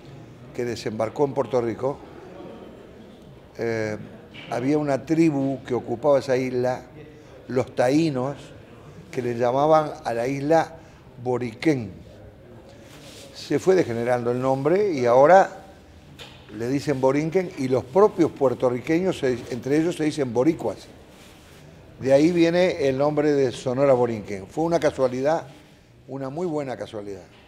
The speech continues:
Yo cuando, <laughs> cuando comencé con la orquesta tenía veintitrés años. Lo único que quería era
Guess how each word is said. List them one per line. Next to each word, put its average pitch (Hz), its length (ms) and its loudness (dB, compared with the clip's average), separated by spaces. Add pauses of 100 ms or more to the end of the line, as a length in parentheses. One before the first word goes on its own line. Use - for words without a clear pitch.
(1600)
Yo 147 120 -6
cuando, 135 240 0 (360)
<laughs> - 340 -20
cuando 127 260 -4
comencé 123 360 -4
con 143 140 -4
la 117 60 -2
orquesta 143 300 -4
tenía 120 260 -6
veintitrés 113 640 -6
años. 98 340 -6
Lo 101 80 -4
único 143 260 -4
que 117 140 -4
quería 135 340 2
era 120 380 2